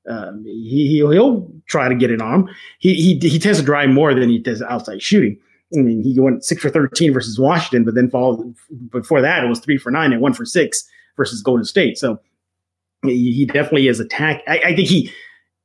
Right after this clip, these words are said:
he, if he could, he cannot. It's either with Lonnie, it's, he's attacking and trying to get, uh, some hoop and harm, or he's at the three-point line. I mean, that's really what it is. And I, I wish, I mean, I, I know we don't need another mid-range guy,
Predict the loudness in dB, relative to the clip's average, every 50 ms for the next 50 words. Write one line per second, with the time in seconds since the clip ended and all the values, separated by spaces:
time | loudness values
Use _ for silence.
0 | _ _ _ -16 -14 -12 -6 0 2 4 4 4 4 4 4 4 4 2 2 0
1 | -6 -12 -14 -14 -10 -8 -8 -8 -8 _ _ _ _ _ _ _ _ _ _ _
2 | 0 0 2 2 2 2 2 4 4 2 2 0 -2 -4 -10 -18 -20 _ _ _
3 | _ _ _ _ _ _ _ _ _ _ _ _ _ _ _ -2 0 2 2 2
4 | 4 4 4 6 6 6 6 6 6 6 4 4 4 4 4 2 0 -4 -2 -2
5 | -2 -2 -2 0 0 0 2 2 4 4 4 4 4 2 0 0 2 2 4 4
6 | 2 2 0 0 -2 -4 -8 -4 -2 0 0 0 -2 -4 -4 0 0 0 2 2
7 | 2 2 2 2 4 2 2 2 0 -2 -8 _ _ _ _ _ _ _ _ _
8 | _ _ _ 2 4 6 6 6 4 4 2 2 0 0 0 2 0 0 -2 -6
9 | -6 0 2 2 2 2 -2 -6 -6 -6 -10 -14 -16 -20 -20 -20 -12 -8 -4 -4
10 | -2 -2 -2 -2 -4 -4 -4 0 2 4 4 6 6 6 4 4 4 4 4 4
11 | 4 4 4 2 2 2 0 0 -2 -6 -10 -8 -6 -6 -2 0 2 0 0 -2
12 | -6 -6 -6 -4 -4 -2 -2 -2 -4 -4 -8 -8 -6 -4 -4 -4 -4 -2 -2 0
13 | 0 2 2 2 0 0 0 -2 0 2 2 2 2 0 -2 -4 -6 -8 -8 -8
14 | -8 -10